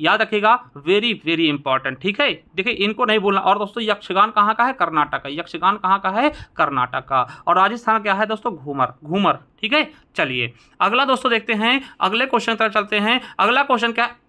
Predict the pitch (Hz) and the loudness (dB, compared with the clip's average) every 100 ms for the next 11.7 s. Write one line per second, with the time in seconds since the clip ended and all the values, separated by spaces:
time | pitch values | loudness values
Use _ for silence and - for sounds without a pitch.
0 | _ _ _ _ 220 214 233 226 247 254 | _ _ _ _ -4 -2 2 4 4 4
1 | 233 208 156 226 226 214 202 196 - 196 | 0 0 0 0 0 0 0 0 -2 -4
2 | 175 165 165 175 208 175 - - 185 202 | -2 0 0 2 0 -2 -4 -6 0 0
3 | 208 202 214 226 170 202 220 220 196 185 | 2 2 2 0 0 -2 0 0 0 2
4 | 202 202 220 196 185 202 202 196 220 233 | 0 0 0 0 0 0 2 2 2 0
5 | - 196 185 202 202 220 151 143 170 - | -4 -4 0 0 0 0 0 0 -4 -2
6 | 202 226 220 - 185 - 175 208 185 196 | 0 0 -2 -4 -4 0 0 0 0 0
7 | 226 - 175 160 156 156 170 160 160 156 | 0 -2 -2 2 2 2 0 0 2 2
8 | 147 151 151 185 185 170 208 208 214 220 | 2 -4 -2 0 2 2 0 -2 0 0
9 | 208 208 190 208 220 208 - - 202 208 | 0 0 2 2 2 -2 -4 -2 -2 -2
10 | 208 190 196 190 151 139 143 139 143 143 | -4 -2 0 0 -2 -4 -4 -2 -2 -2
11 | 147 202 196 220 160 143 | -2 0 0 -2 -4 -4